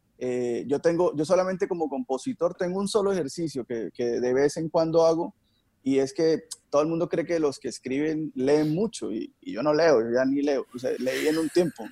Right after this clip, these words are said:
A-, a-, ahora, ahora mismo me cuesta mucho trabajo concentrarme con la lectura, entonces como que opté, ahora escucho, entonces pongo audiolibros,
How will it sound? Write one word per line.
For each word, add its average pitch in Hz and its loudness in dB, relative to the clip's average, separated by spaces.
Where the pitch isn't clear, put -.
A-, - -2
a-, - -2
ahora, 123 -2
ahora 123 -2
mismo 160 0
me 131 -2
cuesta - -4
mucho 160 -4
trabajo 135 0
concentrarme 147 -2
con 143 -2
la 135 0
lectura, 160 2
entonces 147 0
como 131 -4
que 117 -4
opté, - 2
ahora 170 4
escucho, 196 -6
entonces 151 -4
pongo 165 0
audiolibros, 147 0